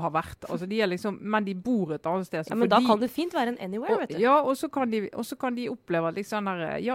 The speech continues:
Speaker 1: jeg er stedbunden, kanskje har de, kanskje har de odel på en gård, kanskje har de, eh, lyst til at ungene skal vokse opp i samme miljø som de vokste opp i.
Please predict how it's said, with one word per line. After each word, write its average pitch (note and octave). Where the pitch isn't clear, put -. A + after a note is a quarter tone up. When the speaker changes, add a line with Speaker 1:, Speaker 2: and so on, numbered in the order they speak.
Speaker 1:
jeg C#4+
er G#3+
stedbunden, F3
kanskje C4+
har B3+
de, F#3
kanskje A3+
har A3+
de F#3
odel G3
på D#3+
en D3+
gård, D#4+
kanskje G3+
har F3+
de, E3
eh, D3+
lyst G#3+
til E3
at -
ungene G#3
skal F3
vokse -
opp E3+
i -
samme D#3+
miljø C#3+
som -
de C4+
vokste A#3+
opp -
i. A#3